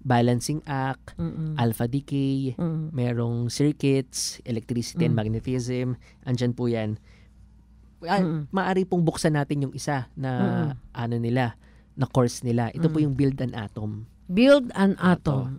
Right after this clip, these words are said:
Speaker 1: So,
Speaker 2: Okay.
Speaker 1: kapag alphabetical naman po yung arrangement nila.
Speaker 2: O, di ba yun ba yung nasa table of elements?
Speaker 1: Opo, yan, dyan po yan.
Speaker 2: Yan.
Speaker 1: So, kapag pumunta po sila sa build an atom,
Speaker 2: Mm-mm.
Speaker 1: um, makikita po nila, ah,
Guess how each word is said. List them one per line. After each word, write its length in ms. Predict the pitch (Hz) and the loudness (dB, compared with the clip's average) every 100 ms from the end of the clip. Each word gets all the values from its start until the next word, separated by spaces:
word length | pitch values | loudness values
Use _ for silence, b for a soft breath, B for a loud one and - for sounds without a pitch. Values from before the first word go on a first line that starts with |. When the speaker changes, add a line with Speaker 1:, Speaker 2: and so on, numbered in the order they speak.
| - | -8
Speaker 1:
So, 160 | 143 139 | -4 0
Speaker 2:
Okay. 100 | 135 | 0
Speaker 1:
kapag 220 | 151 170 180 | 0 -2 -2
alphabetical 580 | 175 185 180 180 170 165 | -4 -2 -2 -2 -2 0
naman 200 | 156 156 | 0 0
po 120 | 156 | 0
yung 100 | 143 | 0
arrangement 540 | 139 139 135 151 151 | 0 -2 -4 -6 -8
nila. 220 | - 165 294 | -4 0 0
Speaker 2:
O, 80 | |
di 80 | 285 | 2
ba 100 | 349 | 2
yun 320 | 370 339 320 | 0 0 -2
ba 100 | 277 | 0
yung 360 | 277 269 262 254 | 0 2 0 0
nasa 460 | 233 220 - 202 185 - _ _ | 0 -2 0 0 0 -4 _ _
table 380 | 185 180 175 165 | -4 -2 -2 -2
of 100 | 151 | -4
elements? 760 | 156 143 143 139 135 - - | -8 -6 -6 -8 -10 -14 -10
Speaker 1:
Opo, 320 | 131 131 143 127 | -6 -4 -4 -6
yan, 200 | 127 123 | -6 -6
dyan 220 | 123 117 | -6 -6
po 100 | 120 | -6
yan. 220 | 110 110 | -6 -6
Speaker 2:
Yan. 480 | 107 143 139 131 117 B B | -6 -8 -10 -12 -14 B B
Speaker 1:
So, 200 | - - | -4 -2
kapag 340 | 160 165 175 170 | -2 -2 -2 0
pumunta 340 | 170 175 170 | 0 2 0
po 140 | 175 175 | -4 -2
sila 220 | 165 139 | -2 -2
sa 120 | - | -2
build 300 | 135 151 156 | 0 0 0
an 100 | 165 | -2
atom, 520 | 151 127 - 110 113 | -4 -10 -8 -10 -8
Speaker 2:
Mm-mm. 280 | 120 160 139 127 | -10 -10 -12 -8
Speaker 1:
um, 220 | 131 120 | -2 0
makikita 520 | 123 127 156 156 151 147 | 0 -2 -2 -2 -2 -2
po 160 | 151 | 0
nila, 480 | 147 139 117 110 - b b b - - | 0 0 0 -4 -6 b b b -20 -6
ah, 480 | 120 113 113 110 | -4 -2 -2 -4